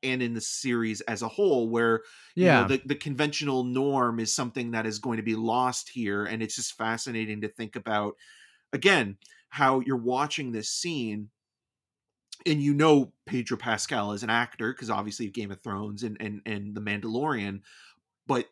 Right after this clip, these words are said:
Speaker 1: while watching this, you think, "Oh, have, have I been advertised the wrong show?" Because you are thinking that it is Nico Parker's show. It really does feel like this is Sarah's story,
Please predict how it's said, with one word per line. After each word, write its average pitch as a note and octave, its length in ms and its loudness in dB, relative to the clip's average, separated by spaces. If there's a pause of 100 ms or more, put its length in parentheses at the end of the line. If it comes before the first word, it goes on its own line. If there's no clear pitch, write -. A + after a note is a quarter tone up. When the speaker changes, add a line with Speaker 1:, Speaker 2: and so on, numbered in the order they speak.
(760)
Speaker 1:
while C3 380 -2
watching B2+ 460 -2
this, G#2 240 -8
you B2 160 -2 (120)
think, C3 260 -4
"Oh, D#3+ 160 4
have, - 180 -2
have B2+ 220 -4
I C3+ 100 4
been C3 180 -2
advertised A#2 680 0
the A#2+ 80 -4
wrong G2+ 360 -2
show?" F#3+ 420 2
Because A2+ 320 -6
you B2 120 0
are A#2+ 200 4
thinking B2 320 -10
that G#2+ 160 -2
it G#2+ 120 -4
is G#2+ 300 -4 (400)
Nico C3 320 0
Parker's D3 520 4
show. G2 360 -2
It A2+ 140 0
really B2+ 240 2
does B2 240 -2
feel B2+ 220 0
like A2+ 180 -2
this - 180 -6
is A2+ 120 -6
Sarah's A#2 540 0
story, A2 760 0